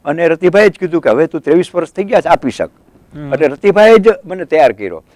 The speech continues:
Speaker 1: અને બાઉદ્દીન કોલેજમાં મને દાખલ કરવા માટે પણ રતિભાઈ, રતિભાઈએ ત્યાં વૈષ્ણવ સાહેબ કરીને હતા, રાજુભાઈ વૈષ્ણવ, બહુ મોટા સંત થઈ ગયા જા-, જુનાગઢમાં.
Speaker 2: હમ.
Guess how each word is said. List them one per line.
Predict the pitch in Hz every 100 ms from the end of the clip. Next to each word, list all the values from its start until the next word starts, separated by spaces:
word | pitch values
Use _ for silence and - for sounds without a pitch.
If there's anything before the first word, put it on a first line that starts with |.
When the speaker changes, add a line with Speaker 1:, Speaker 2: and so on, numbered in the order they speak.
| _ _ -
Speaker 1:
અને | 160 202
બાઉદ્દીન | 156 151 175 233
કોલેજમાં | 233 196 202 175 185 180 185 190 190
મને | 175 151 190
દાખલ | 170 139 - 214
કરવા | - 208 202
માટે | 190 180
પણ | 185 196
રતિભાઈ, | 196 190 160 139
રતિભાઈએ | 139 185 165 175 185
ત્યાં | 180 180 185 185 - _ _ _
વૈષ્ણવ | 131 135 208
સાહેબ | 190 180
કરીને | 156 170 165 156
હતા, | 165 190 160 151
રાજુભાઈ | 123 135 147 147
વૈષ્ણવ, | 120 117 156 131 147 _ _ _
બહુ | 175 190
મોટા | 151 175
સંત | - 175 -
થઈ | -
ગયા | 139 131 160
જા-, | 117 123
જુનાગઢમાં. | 113 135 117 104 110 160
Speaker 2:
હમ. | - _ 139 131